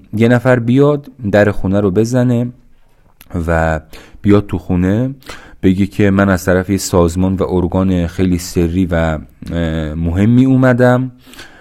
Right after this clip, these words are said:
و ما می‌تونیم، اه، در واقع یه سری کارها انجام بدیم که افراد معمولی نمی‌تونن. و به فرزند شما بگی که، اه، حالا علی جان، رضا جان، اه، اگر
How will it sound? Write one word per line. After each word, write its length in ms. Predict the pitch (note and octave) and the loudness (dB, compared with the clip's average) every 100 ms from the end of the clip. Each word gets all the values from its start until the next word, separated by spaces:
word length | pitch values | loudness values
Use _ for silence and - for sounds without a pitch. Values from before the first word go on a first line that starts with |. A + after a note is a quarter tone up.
| - - - E2+ F2 | -20 -12 -4 -2 2
و 260 | F2 E2+ | 2 2
ما 160 | F2 G2 | 2 2
می‌تونیم، 640 | G2+ - G2 G2 F#2+ F#2+ | 0 0 0 0 0 -2
اه، 800 | - E2+ E2+ E2 D#2+ D#2+ D#2+ D#2 - - - F#2 | -4 -4 -2 -2 -4 -6 -8 -8 -12 -16 -14 -8
در 240 | F2 E2+ E2+ | -2 0 0
واقع 540 | E2 D#2+ F2 F2+ F#2+ | -2 -2 -2 0 0
یه 160 | F#2+ G2 | 0 -2
سری 260 | - G2 | -2 -4
کارها 340 | F#2+ - E2 G2+ | -4 -2 -2 -2
انجام 320 | A#2 A2+ A#2 | -2 -2 -2
بدیم 200 | A2 A2 | 0 -2
که 160 | G#2+ D#2+ | -2 -4
افراد 300 | - F2 E2+ | -2 -4 -2
معمولی 460 | E2 E2 E2+ F#2+ | -2 0 0 0
نمی‌تونن. 600 | G2+ E2 D2 - C#2+ - - - - - - - - - - | 0 -2 -4 -10 -12 -14 -20 -20 -20 -20 -20 -20 -20 -18 -2
و 120 | A2 A#2 | 4 4
به 120 | A#2 | 4
فرزند 540 | B2+ A#2+ A#2 C3 D3 | 4 4 4 2 0
شما 300 | D3 A#2 A#2+ | 0 0 0
بگی 300 | B2+ C3+ C3+ | 0 0 -2
که، 440 | C3+ C3+ C3 B2+ B2+ - F2+ | 0 2 2 0 -4 -14 -6
اه، 800 | F2+ F2 F2 E2+ E2+ E2+ F2 F2 - | -4 -2 -2 -2 -4 -4 -6 -8 -8
حالا 180 | F#2 F2+ | -6 -4
علی 280 | F2 F2 | -2 -2
جان، 240 | E2 E2+ E2+ | -4 -4 -4
رضا 280 | F2 F2 E2+ | -4 -4 -6
جان، 280 | D#2 D#2 - - - - - - - - - - - - - | -6 -10 -12 -18 -20 -20 -20 -20 -20 -20 -20 -20 -20 -20 -20
اه، 260 | - G2 F#2 - _ - | -12 -8 -8 -10 _ 0
اگر 600 | C3 B2+ A2+ E2+ E2 | 2 4 4 4 0